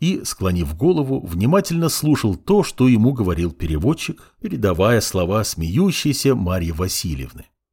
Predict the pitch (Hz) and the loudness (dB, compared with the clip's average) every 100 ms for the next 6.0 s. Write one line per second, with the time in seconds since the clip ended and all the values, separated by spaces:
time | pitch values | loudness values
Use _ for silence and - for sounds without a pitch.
0 | - 143 240 196 113 107 - 165 208 196 | -2 2 4 4 4 2 2 2 4 2
1 | 165 160 98 92 127 254 208 160 165 - | 0 -4 -2 2 4 4 2 2 0 -2
2 | - 92 139 - 139 - 92 69 76 76 | -4 -2 -2 2 0 0 -6 -6 -8 -2
3 | 135 139 113 107 104 107 135 - - - | 0 2 0 2 4 4 2 0 -6 0
4 | 151 151 131 117 104 117 104 117 131 - | 2 4 2 2 2 2 4 4 2 -2
5 | 78 - 107 - 90 101 98 69 - | -8 -4 -2 -2 0 0 0 -4 -6